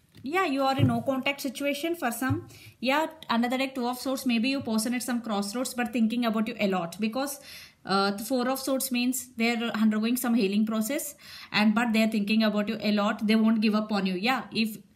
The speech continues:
maybe it is a temporary break between both of you, temporary separation, uh, because due to the circumstances, due to third party situation, due to, it could be a friend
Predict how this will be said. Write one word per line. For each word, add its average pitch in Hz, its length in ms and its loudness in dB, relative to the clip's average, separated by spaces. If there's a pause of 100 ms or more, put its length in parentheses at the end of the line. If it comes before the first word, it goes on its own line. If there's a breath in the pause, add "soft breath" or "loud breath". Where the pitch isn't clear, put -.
(220 loud breath)
maybe 240 280 4
it 262 80 0
is 247 100 2
a 262 60 2
temporary 220 460 2
break 220 280 2
between 226 300 2
both 208 200 -2
of 226 160 -4
you, 262 120 -4
temporary 208 420 0
separation, 233 800 0 (360 loud breath)
uh, 196 320 -2
because 233 360 -2
due 254 180 2
to 269 220 0
the 226 240 4
circumstances, 233 880 -2
due 220 220 4
to 233 100 -2
third 202 260 2
party 220 220 2
situation, 220 640 0
due 214 160 0
to, 220 260 -6
it 220 160 0
could 208 160 4
be 214 160 2
a 214 60 2
friend 214 480 2